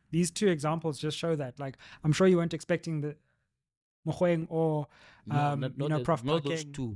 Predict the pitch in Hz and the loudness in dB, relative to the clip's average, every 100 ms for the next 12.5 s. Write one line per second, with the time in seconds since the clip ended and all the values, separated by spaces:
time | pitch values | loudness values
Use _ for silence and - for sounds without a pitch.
0 | 107 208 208 143 131 143 156 147 156 147 | 2 6 6 4 -4 -2 0 0 -4 -4
1 | 147 147 135 147 151 123 127 131 120 123 | -4 -6 -2 0 0 -2 -2 -2 -2 -2
2 | 120 98 107 98 - 131 123 120 135 127 | -2 -4 -10 -12 -10 -6 2 6 6 4
3 | 123 110 - 127 127 113 101 120 139 127 | -2 -4 -4 -2 -2 -6 -6 0 2 2
4 | 113 107 104 143 127 - 135 110 - 139 | -2 -4 -8 -10 -10 -4 -2 -2 -2 -2
5 | 135 123 120 110 117 110 95 113 98 95 | 0 -2 -6 -6 -4 -4 -2 -2 -2 -6
6 | 120 117 113 120 127 123 117 107 113 117 | -4 0 0 0 -2 -2 -6 -4 -6 -4
7 | 107 117 143 131 156 139 - 151 202 220 | -6 -4 -4 -2 -4 -4 -4 -2 -2 0
8 | 208 170 170 185 196 185 156 170 160 151 | -2 -4 -4 -6 -6 -10 -6 -2 -2 -4
9 | - - 170 - 208 233 - 214 214 190 | -10 -4 -4 -2 -2 -2 -2 -2 -2 0
10 | 214 208 175 - 143 151 196 202 143 127 | 0 0 -2 -2 -6 -2 0 0 -2 -10
11 | - - 131 147 160 202 196 202 170 180 | -12 -8 0 2 2 0 0 0 0 -2
12 | 180 165 156 156 | -2 -6 -6 -6